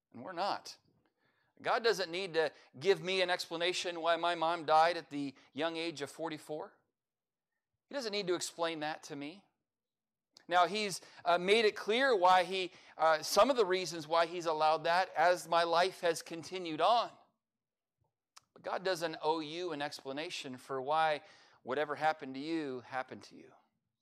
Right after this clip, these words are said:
'Cause look, his ways are not our ways, and his thoughts are not our, our thoughts. They're higher than ours. And the Bible also tells us that Jesus doeth all things well.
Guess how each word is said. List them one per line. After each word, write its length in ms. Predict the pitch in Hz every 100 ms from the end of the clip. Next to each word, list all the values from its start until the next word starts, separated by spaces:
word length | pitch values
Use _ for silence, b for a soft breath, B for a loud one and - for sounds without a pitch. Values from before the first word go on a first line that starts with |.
| _ _ _ _ _ _ _ _ _ _
'Cause 220 | 135 135
look, 220 | 170 151 -
his 260 | 175 151
ways 280 | 160 175 156
are 60 | 160
not 180 | 160
our 160 | 156 185
ways, 320 | 165 160 170
and 80 | 151
his 140 | 139
thoughts 320 | - 160 170 165
are 60 |
not 240 | 151 175 180
our, 340 | 185 175 180 -
our 180 | 156
thoughts. 560 | - 131 - - - - b b
They're 140 | - 147
higher 340 | - 202 202
than 160 | 170 175
ours. 580 | 180 180 - - - - b b b b b
And 60 | 151
the 40 |
Bible 220 | 208 196
also 300 | 185 202 190
tells 400 | 170 190 208 160
us 200 | 180 -
that 200 | 170 170
Jesus 560 | 131 196 233 196 190 156
doeth 440 | 165 185 185 175 _ B B B
all 580 | 165 196 262 277 214 151
things 840 | - - 180 180 147 123 117 - -
well. 640 | 127 165 156 135 127 -